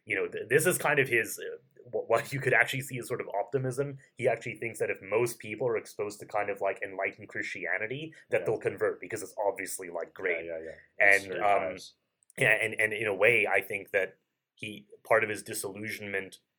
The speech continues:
Speaker 1: both with Christianity and with his vision of the revolution, is that he quickly finds out that, like, no, in fact, people don't just
Speaker 2: Mm-hmm.
Speaker 1: convert by the sheer, like, overwhelming,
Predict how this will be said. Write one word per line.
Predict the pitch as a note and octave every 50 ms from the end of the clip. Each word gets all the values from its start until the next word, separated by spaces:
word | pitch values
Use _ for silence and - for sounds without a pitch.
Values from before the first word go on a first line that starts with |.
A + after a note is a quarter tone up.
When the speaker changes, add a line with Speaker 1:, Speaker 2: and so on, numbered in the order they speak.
| _ _ _ _ _ _ _ _ _ _ _ _ _ _ _ _ _ _ _ _ _ - - - A2 -
Speaker 1:
both | - G2+ G2+ - - -
with | F#2 -
Christianity | - - G#2 - - - G2+ F#2 F#2 F#2 F#2+ F#2 F#2 F2+ F2 - G2 G2 F#2+
and | F#2+ F#2+ F#2+ E2+
with | F#2+ F2+ - - -
his | G2+ G2 G2 F#2+
vision | F#2+ G2+ F#2+ F2 F2+ F#2
of | F2
the | - F2+
revolution, | F2 F2 E2+ E2+ E2 E2 F#2 F#2+ F#2 - - G2 F2 E2+ - _ _ _ _ _ _ _ _ _ _ _
is | - G2+ F#2+ F2+
that | F#2 F2+ F2 F2 F#2
he | F2 -
quickly | - G#2+ F#2 - - F2+ F2
finds | - F#2+ F2+ F2+ F2 E2+
out | F2+ E2+ E2 - -
that, | E2+ - -
like, | F2+ F2 E2+ E2 - _
no, | - F#2 G2 F#2 F2 E2+ E2 E2 F2
in | F2 -
fact, | - - F2+ F2 - - _
people | - G2 F#2 - F#2+ F2+ F2 -
don't | F#2 F#2 F2+ F2
just | - G2+ F2 - - -
Speaker 2:
Mm-hmm. | - G2+
Speaker 1:
convert | F2+ E2+ F2 F#2+ F#2 F2+ E2+ - _ _ _ _ _ _
by | - F#2+ F#2
the | F2+ F2+
sheer, | - - - - G2 F#2+ F#2 F2+ F2+
like, | F2 F2 F2 F2+ - - -
overwhelming, | A#2+ G#2 G2+ F#2 G2 F#2+ F#2 F2 F2+ F2+ F2+ F2+ F2+ F2 F2 E2+ E2+ E2+